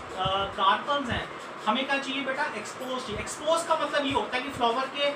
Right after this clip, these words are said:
मान लीजिए ये आपके पास जैसे ये, अगर इसको, इसको स्टिक बांधते हैं तो ये आपके पास जैसे ये मान लीजिए आपके पास ये ऐसे है, ये फ्लावर का, ये आपका फ्लावर, ये आपका स्टिक दिखा रहा हूँ, तो ये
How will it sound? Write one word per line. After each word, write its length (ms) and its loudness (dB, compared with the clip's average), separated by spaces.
मान 220 6
लीजिए 240 -2
ये 100 2
आपके 240 2
पास 220 4
जैसे 240 -2
ये, 140 2
अगर 340 -4
इसको, 200 -4
इसको 200 -4
स्टिक 300 -6
बांधते 300 0
हैं 440 -6
तो 100 4
ये 140 0
आपके 320 4
पास 240 4
जैसे 220 0
ये 180 0
मान 260 2
लीजिए 300 -2
आपके 320 0
पास 200 4
ये 80 0
ऐसे 220 -2
है, 120 -4
ये 60 -4
फ्लावर 380 2
का, 80 -2
ये 140 0
आपका 200 -2
फ्लावर, 380 2
ये 120 0
आपका 260 2
स्टिक 240 -6
दिखा 160 -2
रहा 80 2
हूँ, 160 -2
तो 60 -6
ये 140 -2